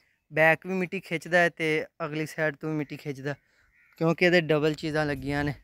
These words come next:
ਡਬਲ ਸਿਸਟਮ ਲੱਗਾ। ਅਗਰ ਬੈਕ ਮਿੱਟੀ ਸੁੱਟਣੀ ਹੋਵੇ ਤੇ ਇੱਧਰੋਂ ਪਾ ਕੇ ਇੱਧਰ ਮਿੱਟੀ ਬੈਕ ਸੁੱਟੇਗਾ, ਜੇ ਅਗਲੀ ਸਾਈਡ 'ਤੇ ਐਵੇਂ ਮਿੱਟੀ ਖਿੱਚਣੀ ਹੋਵੇ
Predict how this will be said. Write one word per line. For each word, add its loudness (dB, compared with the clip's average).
ਡਬਲ 2
ਸਿਸਟਮ -6
ਲੱਗਾ। 0
ਅਗਰ 2
ਬੈਕ 4
ਮਿੱਟੀ -4
ਸੁੱਟਣੀ -2
ਹੋਵੇ 4
ਤੇ -2
ਇੱਧਰੋਂ 2
ਪਾ 6
ਕੇ 0
ਇੱਧਰ -4
ਮਿੱਟੀ -2
ਬੈਕ 4
ਸੁੱਟੇਗਾ, -2
ਜੇ 2
ਅਗਲੀ -2
ਸਾਈਡ -2
'ਤੇ -2
ਐਵੇਂ 2
ਮਿੱਟੀ -4
ਖਿੱਚਣੀ -6
ਹੋਵੇ 2